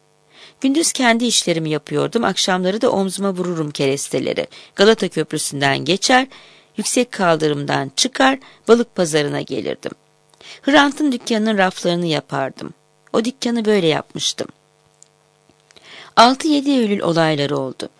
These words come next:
Onların durumunu merak ettim. Sabahleyin gittim ki Hrant'ın yüzü sapsarı olmuş.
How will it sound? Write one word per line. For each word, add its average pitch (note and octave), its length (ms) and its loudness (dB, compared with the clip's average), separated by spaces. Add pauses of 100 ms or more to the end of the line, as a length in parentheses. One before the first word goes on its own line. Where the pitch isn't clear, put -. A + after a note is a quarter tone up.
(300)
Onların A3 380 2
durumunu G3 320 0
merak D#3+ 460 -2
ettim. - 280 -12 (920)
Sabahleyin B3+ 560 0
gittim A#3 400 -6
ki F3+ 260 -4 (240)
Hrant'ın G3 460 0
yüzü F#3+ 240 -4
sapsarı D#3 580 -6
olmuş. - 460 -10